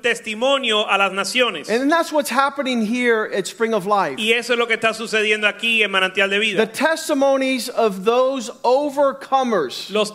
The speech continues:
Speaker 1: el testimonio de los vencedores.
Speaker 2: If you sit down and listen to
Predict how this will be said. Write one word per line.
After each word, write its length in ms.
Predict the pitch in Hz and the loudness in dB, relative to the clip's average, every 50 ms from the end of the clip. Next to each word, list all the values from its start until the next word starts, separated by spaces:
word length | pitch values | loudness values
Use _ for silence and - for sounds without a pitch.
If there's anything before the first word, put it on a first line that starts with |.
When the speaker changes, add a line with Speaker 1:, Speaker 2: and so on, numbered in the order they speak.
| - - | -8 -4
Speaker 1:
el 140 | 233 208 208 | -2 -2 -2
testimonio 800 | 202 214 220 214 214 214 214 208 214 233 247 254 254 254 247 233 | 0 -2 -2 -2 -2 -6 -8 -6 -2 0 0 0 0 0 0 2
de 80 | 226 214 | 2 2
los 120 | 208 175 | 0 0
vencedores. 680 | 170 202 190 196 196 202 208 233 233 214 170 143 127 - | 0 -2 -2 0 -2 0 2 2 2 0 -2 -2 0 0
Speaker 2:
If 160 | 214 214 208 | 0 0 0
you 180 | 240 254 254 226 | -2 -2 0 -2
sit 400 | - - - 311 311 311 320 269 | -2 -2 0 0 0 0 0 0
down 300 | 285 277 269 269 254 247 | 0 2 2 2 0 0
and 240 | 233 233 233 233 | 0 0 -2 -2
listen 480 | 269 339 349 - - - 302 285 262 220 | 0 0 0 0 -2 0 0 0 0 -2
to 480 | - - 247 240 233 226 226 214 196 | -6 -6 -2 -2 0 0 0 -2 -4